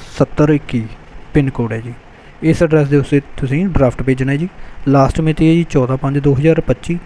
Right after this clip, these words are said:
ਜੇਕਰ ਤੁਹਾਨੂੰ ਵੀਡੀਓ ਪਸੰਦ ਆਈ ਜੀ, ਵੀਡੀਓ ਨੂੰ ਸ਼ੇਅਰ ਜ਼ਰੂਰ ਕਰਿਓ ਜੀ। ਵੀਡੀਓ ਬਣਾਉਣ 'ਤੇ ਬਹੁਤ ਮਿਹਨਤ ਲੱਗਦੀ ਹੈ, ਲਾਈਕ ਜ਼ਰੂਰ ਕਰ ਦਿਆ ਕਰੋ ਜੀ। ਆਪਣੇ ਚੈਨਲ 'ਤੇ ਹੋਰ ਵੀ ਬਹੁਤ ਸਾਰੀਆਂ ਵੀਡੀਓ ਨੇ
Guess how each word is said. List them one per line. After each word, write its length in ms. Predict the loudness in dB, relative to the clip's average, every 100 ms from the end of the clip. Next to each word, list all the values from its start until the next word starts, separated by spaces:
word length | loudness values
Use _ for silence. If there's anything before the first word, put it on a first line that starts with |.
| -4
ਜੇਕਰ 240 | 0 0
ਤੁਹਾਨੂੰ 320 | 0 -2 -2
ਵੀਡੀਓ 260 | -2 -2 -2
ਪਸੰਦ 380 | -4 -8 -8 -4
ਆਈ 100 | -4
ਜੀ, 140 | -6 -10 -18 -18 -18 -10 -2
ਵੀਡੀਓ 200 | 0 2
ਨੂੰ 120 | 0
ਸ਼ੇਅਰ 240 | 0 0
ਜ਼ਰੂਰ 280 | 0 0 0
ਕਰਿਓ 240 | 2 2
ਜੀ। 140 | 2 -2 -8 -12
ਵੀਡੀਓ 280 | -4 -2 -2
ਬਣਾਉਣ 240 | -2 -4 -4
'ਤੇ 100 | -4
ਬਹੁਤ 180 | -4
ਮਿਹਨਤ 300 | -4 -4 -2
ਲੱਗਦੀ 240 | 0 0 0
ਹੈ, 40 |
ਲਾਈਕ 220 | 0 -2 -6
ਜ਼ਰੂਰ 240 | -4 -2
ਕਰ 140 | 0 2
ਦਿਆ 160 | 2
ਕਰੋ 180 | 4 2
ਜੀ। 120 | 0 -4 -10 -14 -8
ਆਪਣੇ 260 | -4 -2 -2
ਚੈਨਲ 280 | 0 2 4
'ਤੇ 80 | 4
ਹੋਰ 200 | 4 4
ਵੀ 100 | 4
ਬਹੁਤ 200 | 4 2
ਸਾਰੀਆਂ 220 | 2 2
ਵੀਡੀਓ 280 | 0 0
ਨੇ 120 | -2